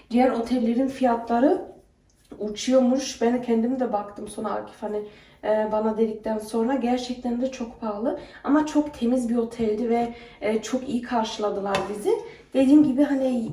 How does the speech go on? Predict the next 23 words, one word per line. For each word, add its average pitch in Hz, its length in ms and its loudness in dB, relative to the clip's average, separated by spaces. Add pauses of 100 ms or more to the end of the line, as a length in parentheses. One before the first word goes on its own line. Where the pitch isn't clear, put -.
e, 226 80 -4 (240)
etrafında 233 1000 -2 (340)
yakındı 214 580 2
çoğu 202 280 -4
yere. 196 220 0
Hani 226 240 0
otobüsle - 520 -4
gittik. 262 640 -2 (260)
Doğal 226 260 4
olarak 233 420 2
bebek 220 280 -2
arabasıyla, 226 760 0
e, 202 240 -4
istasyon 220 520 -6
pek 233 180 -6
önerilmiyor, 208 640 -2
metro. 214 600 -2 (360)
O 226 120 4
yüzden, 262 360 4
e, 214 320 -2
otobüsle - 540 -2
gittik 269 440 -4
ve, 226 400 0